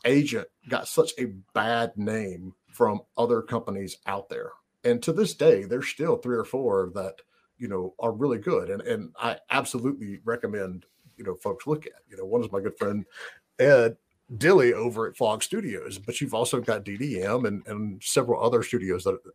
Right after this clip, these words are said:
agencies that have been around for a long, long time. They know what they're doing. They're very reputable. The problem was, you know, we would see situations, and we still see this. This has not changed. You know, now they're, you know, more consultants, and they may call themselves agents, but whatever.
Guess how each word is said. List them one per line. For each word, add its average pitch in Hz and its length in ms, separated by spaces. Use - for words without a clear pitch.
agencies 113 440
that 90 80
have 90 120
been 95 100
around 95 380
for 90 240
a 110 100
long, 117 340
long 107 200
time. 95 300
They 95 100
know 110 140
what 123 120
they're 113 120
doing. 98 240
They're 95 100
very 95 180
reputable. 90 440
The 110 420
problem 147 680
was, 98 840
you 113 80
know, 95 80
we 101 160
would 101 120
see 131 120
situations, 98 580
and 180 100
we 226 80
still 185 240
see - 140
this. - 200
This 120 160
has 131 180
not 123 160
changed. - 500
You 98 80
know, 85 140
now 107 140
they're, 107 320
you 107 100
know, 87 100
more 107 180
consultants, 110 640
and 101 100
they 104 100
may 107 160
call 98 180
themselves 104 400
agents, 104 320
but 104 100
whatever. 110 460